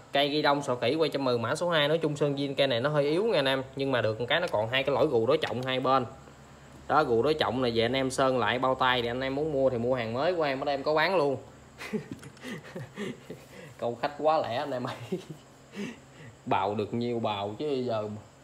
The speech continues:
không bào sao được, không bào sao có tiền. Đây, bao tay quay trăm mười Thái, hàng mới anh em muốn mua,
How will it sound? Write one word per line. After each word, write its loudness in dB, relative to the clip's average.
không -2
bào 2
sao 0
được, -2
không -2
bào 4
sao 2
có 4
tiền. 4
Đây, 6
bao 2
tay 2
quay 2
trăm 0
mười -2
Thái, 0
hàng -4
mới 2
anh 0
em 0
muốn -2
mua, 4